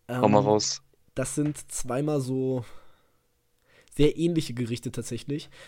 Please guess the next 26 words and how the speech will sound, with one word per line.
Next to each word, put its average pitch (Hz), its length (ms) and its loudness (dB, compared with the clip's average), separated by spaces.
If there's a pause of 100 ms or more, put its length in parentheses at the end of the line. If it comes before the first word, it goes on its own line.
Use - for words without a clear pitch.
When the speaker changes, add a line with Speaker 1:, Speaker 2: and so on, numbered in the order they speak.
(160)
Speaker 2:
Das, - 300 -4
ähm, 120 200 -2
beide 143 280 2
werden 139 240 4
mit 123 240 -2
Reis 139 260 0
gegessen, 185 360 -2
also 123 180 -2
einfach 117 280 -6
Reis 143 200 0
dazu 175 260 -2
als 165 140 -2
Beilage. 175 500 -2 (840)
Ähm, 117 480 -6 (760)
um 139 100 -2
vor 131 140 -4
allem 131 120 -2
die 117 60 -4
Soße 127 320 0
davon 143 220 -2
aufzusaugen. 147 560 -2 (360)
Das 117 140 -6
erste 139 340 -2
ist 139 140 -2
so 127 140 0
ein, 117 300 -2